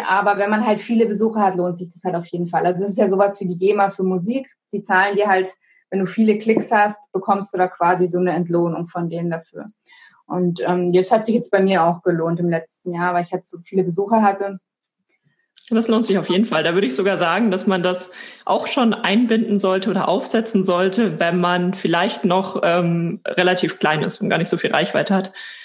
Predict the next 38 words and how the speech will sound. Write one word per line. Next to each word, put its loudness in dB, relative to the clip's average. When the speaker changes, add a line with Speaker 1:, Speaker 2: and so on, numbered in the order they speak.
Speaker 2:
weil 2
sich 4
das -2
eben 2
über -4
die -4
Zeit 2
aufbaut 2
und, 0
ähm, 2
weil 2
das -2
ja 2
auch -4
immer 0
mit -2
einem -6
Jahr -2
Versatz -4
dazwischen -8
ist. -14
Speaker 1:
Ja, 4
schaden 2
kann's -4
nicht. -10
<laughs> 0
Speaker 2:
Genau. 0
Prima, 0
da 0
hast -2
du 0
ja -2
super 0
viele 2
unterschiedliche -2
Einkommensquellen -2
und -2
das -2